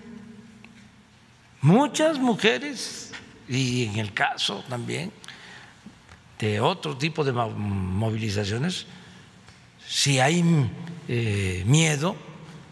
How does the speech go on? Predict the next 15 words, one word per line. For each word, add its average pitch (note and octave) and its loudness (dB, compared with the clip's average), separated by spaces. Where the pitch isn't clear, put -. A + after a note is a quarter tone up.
pues A#2 2
no B2 4
participan. D#3 0
Entonces, D#3 -2
la C3+ 4
violencia D#3 2
no. F#3 2
Hoy F#3 4
me F3 2
estaba F3 0
comentando C#3+ 0
la A#2+ 0
jefa D3 -2
de D#3 2
gobierno D3+ -2